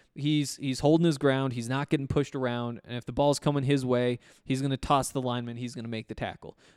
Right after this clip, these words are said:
Um, in watching him play, you wonder why a team would ever run toward him because it just never worked. Every time he's just tossing the lineman out of the way, making the tackle. Um,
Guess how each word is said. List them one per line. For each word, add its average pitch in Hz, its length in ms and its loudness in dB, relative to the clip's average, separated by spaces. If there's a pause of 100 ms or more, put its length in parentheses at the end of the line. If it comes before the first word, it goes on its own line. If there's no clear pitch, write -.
(140)
Um, 120 300 -6
in 147 140 0
watching 156 340 4
him 151 160 2
play, 147 320 2
you 139 260 -2
wonder 147 320 2
why 131 760 0
a 139 80 -2
team 143 300 0
would 131 200 0
ever 139 260 2
run 127 280 2
toward 165 300 6
him 127 260 -6 (260)
because 135 240 0
it 127 40 -8
just 135 200 0
never 131 240 -2
worked. - 400 -10
Every 160 240 4
time 139 240 4
he's 123 120 -2
just 123 180 -6
tossing 139 340 2
the 127 80 -2
lineman 123 300 -2
out 113 60 -4
of 110 40 -6
the 113 60 -6
way, 151 260 2 (100)
making 131 300 0
the 117 60 -4
tackle. - 420 -6 (400)
Um, 117 600 -4